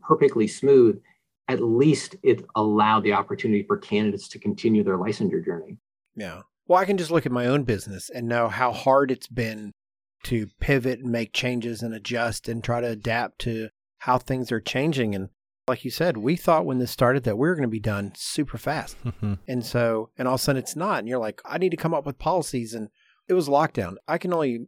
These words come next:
Speaker 2: imagine and appreciate how much harder that would be when you're a national organization and your constituents literally run the gamut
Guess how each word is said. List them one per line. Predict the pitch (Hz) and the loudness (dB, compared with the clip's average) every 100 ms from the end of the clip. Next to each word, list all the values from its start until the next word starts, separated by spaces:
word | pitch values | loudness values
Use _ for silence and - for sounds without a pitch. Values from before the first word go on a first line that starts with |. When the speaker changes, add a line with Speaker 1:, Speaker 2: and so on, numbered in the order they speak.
| - | -8
Speaker 2:
imagine | 123 127 147 113 95 120 | -4 0 0 -2 -10 -6
and | 135 | -4
appreciate | 180 - 156 - 160 82 - | -4 -4 -6 -4 -8 -8 -8
how | 135 | -4
much | 143 - | -4 -2
harder | 127 131 127 | 0 2 2
that | 120 120 | -2 -4
would | 113 | -6
be | 101 90 | -8 -10
when | 90 98 | -12 -14
you're | 107 101 | -12 -12
a | 85 _ _ _ _ - | -12 _ _ _ _ -12
national | 104 113 131 - 135 127 | -8 -4 -4 -2 -2 -2
organization | 139 123 117 107 107 107 104 87 87 - _ _ _ | 0 0 0 -6 -6 -6 -6 -10 -14 -18 _ _ _
and | - 113 107 - | -8 -8 -8 -4
your | 123 131 | 0 2
constituents | 143 131 117 - 127 - 120 101 92 - _ _ - | 0 -2 -4 -4 -4 -2 -4 -4 -10 -18 _ _ -6
literally | 131 151 170 156 | 0 4 4 4
run | 139 135 123 | 4 4 4
the | 120 | 0
gamut | 113 110 107 98 | -2 -6 -6 -8